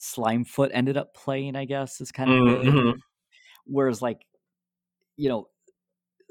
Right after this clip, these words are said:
Speaker 1: Squee being back on the Weatherlight was something that felt to me that it, it wasn't gonna,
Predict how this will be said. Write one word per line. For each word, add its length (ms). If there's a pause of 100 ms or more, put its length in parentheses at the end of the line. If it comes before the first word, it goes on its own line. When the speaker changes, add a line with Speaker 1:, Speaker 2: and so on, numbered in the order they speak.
(180)
Speaker 1:
Squee 440
being 340
back 300
on 120
the 80
Weatherlight 540
was 140
something 300
that 120
felt 360
to 100
me 120
that 140
it, 140
it 160
wasn't 360
gonna, 200